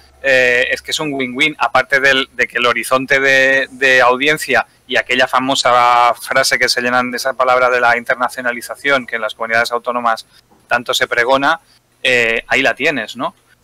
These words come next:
Eso también es, es una, una cuestión a tener. Pero el problema es, yo creo que siempre es el problema este de las velocidades de las cosas. A mí me resulta muy, muy, muy contradictorio que, que ha-, estemos haciendo esto de esta manera, Jaume,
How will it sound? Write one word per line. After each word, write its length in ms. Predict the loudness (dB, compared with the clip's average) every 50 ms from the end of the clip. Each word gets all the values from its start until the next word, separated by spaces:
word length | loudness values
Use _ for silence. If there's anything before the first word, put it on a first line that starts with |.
| _ _
Eso 200 | -14 -12 -10 -4
también 300 | -4 -2 -2 -2 -2 -2 -2
es, 220 | -4 -4 -6 -4 -4
es 220 | -4 -4 -4 -6
una, 420 | -4 -2 0 2 2 2 2 0 -2
una 180 | -2 -4 -4 -4
cuestión 280 | -4 -4 -6 -4 -6
a 60 | -4 -4
tener. 340 | -4 -4 -4 -4 -4 -4 -8 _ _ _ _ _ _ _ _ _ _ _ -20 -20 _ _
Pero 460 | -2 -2 0 2 4 4 4 4 4 2
el 100 | 0 -2
problema 320 | -2 -2 0 2 2 0
es, 180 | 0 -2 -4 -6
yo 120 | -6 -4
creo 120 | -2 -2 -2 -4 -6 -6
que 80 | -6
siempre 220 | -4 -2 0 0 0
es 80 | 2
el 120 | 2 0 0
problema 280 | 0 0 0 0 0
este 160 | 0 0 2
de 80 | 2 4
las 160 | 4 2 2
velocidades 520 | 0 0 0 0 0 0 0 2 2 2 0
de 80 | 0
las 160 | 0 0 0
cosas. 260 | -2 -2 -2 0 0 0
A 80 | 0 0
mí 80 | 0
me 100 | 2 2
resulta 420 | 2 2 2 0 -2 -2 0 -2 -2
muy, 380 | 0 -2 -2 -2 -4 -4 -8 _ _ -20 _ _ _ _ _
muy, 640 | -10 -8 -4 -4 -2 -2 -4 -4 -6 -8 -10 -12 -14 -14
muy 320 | -12 -8 -6 -6 -6 -6
contradictorio 800 | -4 -6 -6 -4 -2 -2 -2 -2 -2 -2 -4 -4 -2 -2 -2 -4
que, 460 | -2 -2 0 0 2 2 0 0 -4 -6
que 440 | -6 -4 -2 -2 0 0 0 -2 -2 -2
ha-, 200 | -2 -2 -2 -4 -4
estemos 380 | -6 -4 -2 0 0 2 2 0
haciendo 380 | 0 0 -2 0 2 2 2
esto 420 | 2 2 -2 -4 -4 -2 -2 -2 -2
de 80 | -2
esta 180 | -4 -4 -4 -2
manera, 340 | -2 -2 0 0 0 0 0
Jaume, 280 | 0 -2 -2 -2 0 0